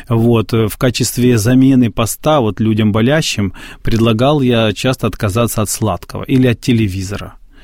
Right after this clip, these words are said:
Вот вообще не смотреть, э, вот, вот это вот экшена, да. Э, мы можем использовать гаджет,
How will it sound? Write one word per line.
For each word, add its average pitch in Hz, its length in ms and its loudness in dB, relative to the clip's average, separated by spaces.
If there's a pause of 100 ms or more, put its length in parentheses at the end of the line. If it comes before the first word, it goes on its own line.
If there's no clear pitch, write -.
(240)
Вот 101 120 -6
вообще 135 440 0
не 170 100 0
смотреть, 123 540 0
э, 107 680 0 (640)
вот, - 100 -6 (260)
вот 123 260 -4
это 117 180 0
вот 113 240 0
экшена, 98 520 -2
да. 120 360 -2
Э, 104 300 -2
мы 107 300 2
можем 113 320 2
использовать 110 600 0
гаджет, 107 480 -2